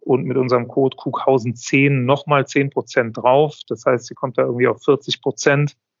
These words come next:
Ein Anzug, der vorher zweihundert Euro gekostet hat, kostet dann nur noch hundertzwanzig Euro. Alle von euch, die schon einen Surface haben, wissen, wie gut die Qualität ist.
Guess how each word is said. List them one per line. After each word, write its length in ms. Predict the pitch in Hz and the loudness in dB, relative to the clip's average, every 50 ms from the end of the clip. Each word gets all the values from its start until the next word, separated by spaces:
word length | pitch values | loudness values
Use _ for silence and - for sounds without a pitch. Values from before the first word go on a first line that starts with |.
| _ _ _ _ _ - - | _ _ _ _ _ -2 2
Ein 60 | - | 2
Anzug, 460 | 143 135 131 - - 147 131 - - | 2 2 0 -2 -2 -2 -2 -2 2
der 140 | - 131 127 | 2 2 2
vorher 720 | - - 156 139 131 120 123 123 120 120 117 117 113 - _ | 2 2 2 2 4 4 4 4 4 4 2 0 -2 -6 _
zweihundert 400 | - - - 139 127 127 127 117 | -8 -2 0 2 2 2 0 0
Euro 280 | - 143 131 131 120 131 | 2 2 2 2 2 2
gekostet 560 | 123 127 127 - - 135 - - - - - | 0 0 -2 0 -2 -2 -2 -2 -12 -6 -2
hat, 160 | - 127 - | -2 -2 -2
kostet 320 | - - 127 120 - 131 - | 0 -2 -2 -2 -2 0 0
dann 120 | 127 120 | 0 0
nur 100 | 120 123 | 0 -2
noch 200 | 120 117 117 - | -4 -4 -4 -4
hundertzwanzig 720 | 147 139 127 120 117 - - 147 143 147 143 - - - 180 | -4 -2 -2 -2 -2 -2 -2 0 0 0 -2 -4 -4 -2 2
Euro. 500 | 143 127 127 127 113 123 123 123 123 120 _ _ _ _ _ _ _ _ _ | 2 2 2 4 4 4 4 2 0 -6 _ _ _ _ _ _ _ _ _
Alle 240 | - 131 127 123 117 | 0 2 2 2 2
von 160 | - 135 127 | 0 -2 -2
euch, 300 | 135 135 127 123 120 - | 0 0 0 0 0 -2
die 100 | - 131 | -4 -4
schon 200 | 113 - 131 127 123 | -2 -2 -2 -2 -2
einen 60 | 117 | -4
Surface 480 | 120 - 131 120 113 117 120 - - | -2 0 0 0 0 -2 -6 -10 -4
haben, 300 | - 113 110 107 110 107 | -2 0 0 0 -2 -2
wissen, 420 | 104 139 135 - - 131 123 110 120 | -4 -4 -4 -4 -6 -6 -6 -6 -6
wie 120 | 127 117 | -8 -6
gut 200 | 110 - 135 127 | -4 -4 -4 -4
die 60 | - | -6
Qualität 640 | 120 - - - 110 113 110 110 - - 143 139 139 - | -10 -8 -4 -4 -2 -2 -2 -2 0 2 2 2 2 2
ist. 380 | - 143 131 - - - - | 0 0 0 0 -4 -14 -14